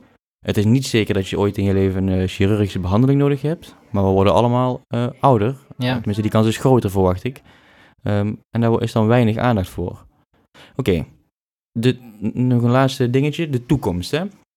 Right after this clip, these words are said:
Speaker 1: Ik ben best wel positief over de zorg. Ik denk dat het allemaal goed komt, ehm, niet zonder, eh, enige inzet.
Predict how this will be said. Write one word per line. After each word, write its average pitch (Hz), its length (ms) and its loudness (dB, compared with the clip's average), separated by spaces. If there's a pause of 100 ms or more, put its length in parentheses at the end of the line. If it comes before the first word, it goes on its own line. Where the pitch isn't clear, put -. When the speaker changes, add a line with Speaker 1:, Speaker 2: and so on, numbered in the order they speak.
(460)
Speaker 1:
Ik 135 100 -2
ben 147 80 4
best 139 120 4
wel 127 100 2
positief 117 420 2
over 160 160 4
de 147 80 2
zorg. 143 280 4
Ik 123 80 2
denk 113 120 2
dat 107 80 0
het 95 100 -4
allemaal 95 240 -2
goed - 260 -6
komt, 147 360 -6
ehm, 101 280 -6
niet 107 280 -4
zonder, 98 460 -2
eh, 92 300 -2
enige 98 180 0
inzet. 123 480 2